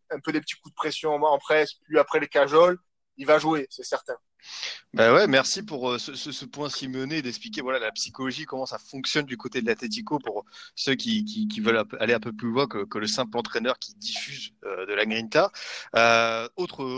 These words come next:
Speaker 2: autre jeune joueur, euh, on va dire, euh, de dimension internationale, c'est Kubo, le, le, le talent japonais. Alors on en a parlé dans, dans l'émission consacrée au Real Madrid, euh, lundi, mais j'ai envie de revenir dessus parce que déjà j'aime bien ce jeune joueur, puis, euh, on va parler d'un,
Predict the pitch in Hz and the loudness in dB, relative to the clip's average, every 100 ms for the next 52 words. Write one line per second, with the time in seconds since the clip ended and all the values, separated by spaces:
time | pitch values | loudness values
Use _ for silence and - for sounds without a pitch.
0 | 135 156 160 127 151 139 156 208 170 135 | -6 -8 -6 -4 -6 -6 -2 0 0 -2
1 | 123 120 120 135 117 107 101 104 113 110 | -4 -4 -4 -6 -6 -6 -8 -10 -10 -8
2 | 123 120 - - - 120 117 113 113 - | -6 -6 -8 -10 -8 -6 -2 -2 -2 -4
3 | 175 165 110 - 135 165 208 113 107 107 | -4 -4 -6 -10 -6 -4 -2 -4 -4 -4
4 | 107 120 117 110 117 113 110 123 147 185 | -2 -2 -2 -2 -2 -4 -6 -6 -4 -6
5 | - - _ 110 113 135 143 113 143 151 | -10 -20 _ -2 0 2 2 2 0 0
6 | 175 135 113 107 117 117 113 147 120 110 | -2 -2 -2 -4 -4 -6 -6 -8 -10 -12
7 | 110 107 110 107 107 107 107 120 110 104 | -10 -6 -4 -4 -2 -4 -4 -6 -6 -2
8 | 110 117 214 151 113 120 131 123 127 127 | -2 0 2 2 2 0 0 -2 -2 -2
9 | 123 - 180 113 - 107 104 - - - | -4 -6 -8 -10 -10 -8 -10 -14 -18 -4
10 | 104 127 107 101 120 117 113 117 127 196 | 2 2 2 0 -2 0 -4 -4 0 2
11 | 147 117 113 110 117 117 113 123 127 107 | 2 -2 -2 -2 -2 -2 -2 0 -2 -2
12 | 101 | -4